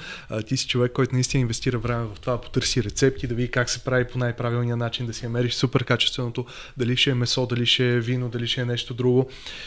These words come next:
В същото време си човек, който е, м, а, голям перфекционист от гледна точка и на професионалния си живот.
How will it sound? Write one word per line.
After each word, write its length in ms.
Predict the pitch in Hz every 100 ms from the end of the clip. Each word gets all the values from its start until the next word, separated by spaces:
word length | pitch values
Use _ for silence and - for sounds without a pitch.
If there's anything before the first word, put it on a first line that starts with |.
| -
В 60 | -
същото 300 | 160 - -
време 240 | 147 151
си 120 | -
човек, 240 | - 143 147
който 420 | 143 143 156 147
е, 140 | 143 143
м, 180 | 135 127 127 127
а, 220 | 127 117 113
голям 240 | 120 135
перфекционист 680 | - 123 123 - 123 127 -
от 80 | 120
гледна 160 | 123
точка 300 | 117 127 -
и 40 | 123
на 80 | 113
професионалния 760 | 110 - - 117 117 120 117
си 160 | - 107
живот. 420 | 104 107 147